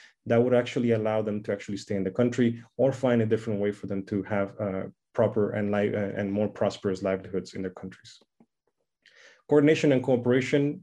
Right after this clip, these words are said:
uh, is significantly important here. And as I mentioned at the beginning, it's a place where it's continued to be lacking, but there has been some advances, specifically, um, uh, coordinated by international organizations like, uh, acnur or U N H C R, I O M,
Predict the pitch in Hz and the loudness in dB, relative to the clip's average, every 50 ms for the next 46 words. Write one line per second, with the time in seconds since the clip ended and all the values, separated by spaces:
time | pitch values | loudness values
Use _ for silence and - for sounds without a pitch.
0 | - 156 120 113 113 113 - 120 117 - - - - - - 135 131 139 135 147 | -8 -4 -2 -2 0 0 -2 -2 -4 -6 -8 -12 -14 -10 -6 -4 -2 -2 0 0
1 | 135 - 120 117 110 113 117 117 117 117 120 117 117 117 113 123 143 147 - _ | 0 0 2 2 2 2 2 2 2 2 0 -2 -2 -2 -2 -2 -2 -4 -8 _
2 | - - - _ - 117 117 113 117 110 113 113 117 120 110 104 101 101 101 107 | -20 -20 -18 _ -2 -2 0 2 2 2 2 2 0 0 -2 -2 -2 -4 -2 0
3 | 117 117 113 113 107 101 - - 113 117 - 123 127 123 117 - - 113 113 110 | 2 2 2 2 0 0 -2 -2 -2 -2 -2 -2 -2 -2 -2 -4 -4 -2 0 0
4 | 107 - 117 117 - - 113 113 - 117 113 113 117 104 101 104 101 110 120 120 | 0 0 -4 -6 -6 -6 -6 -4 -2 -2 -2 -2 -4 -6 -6 -4 -2 -2 -2 -2
5 | 117 139 139 139 139 139 - _ _ _ _ _ - 117 117 120 113 113 117 117 | -2 -2 -4 -4 -4 -8 -12 _ _ _ _ _ -4 2 4 4 4 4 2 -4
6 | - - - 127 117 107 104 113 113 113 117 113 113 117 - 120 117 117 117 117 | -12 -12 -6 -2 -2 0 0 0 0 2 2 0 0 2 2 2 4 4 2 0
7 | 110 113 113 107 110 113 117 117 123 120 117 117 - 113 107 - 123 117 123 123 | -4 -4 -4 -4 -4 -4 -4 -4 -4 -6 -6 -6 -6 -6 -4 -4 -4 -2 -2 -2
8 | 117 117 113 110 110 104 107 110 - 113 104 101 101 98 98 92 - _ - - | -2 -2 -2 -2 -2 -2 -4 -8 -8 -6 -4 -2 -2 -2 -4 -6 -8 _ -20 -20
9 | - - - _ _ - 117 110 104 101 98 101 - - - - - - 131 127 | -20 -20 -20 _ _ -4 -2 0 0 2 0 0 -2 -4 -8 -4 0 2 4 6
10 | 117 120 117 120 117 117 113 104 110 113 113 113 120 120 117 123 123 117 117 120 | 6 6 6 6 6 4 4 2 2 2 4 4 4 4 2 0 -4 -4 -2 -2
11 | 117 110 110 - - 120 110 104 101 101 - - 113 107 113 120 107 110 98 101 | -2 -2 -2 -4 -4 -4 -4 -2 -4 -4 -2 -2 -2 0 0 -2 -2 0 -2 -2
12 | 101 - 113 107 101 98 101 104 107 107 - - - 107 104 - 113 113 113 113 | -2 -4 -4 -4 -2 -2 -4 -4 -6 -8 -10 -8 -8 -6 -6 -2 0 2 4 6
13 | 117 117 117 104 98 95 - 104 101 110 107 107 101 - - - 107 101 104 104 | 6 6 6 4 4 2 0 -2 -2 -2 -2 -2 -2 -4 -4 -2 0 2 2 2
14 | 104 104 107 113 107 107 104 104 101 101 104 104 107 104 101 101 | 2 0 -2 -4 -4 -2 -2 0 0 0 0 -2 -2 -2 -4 -6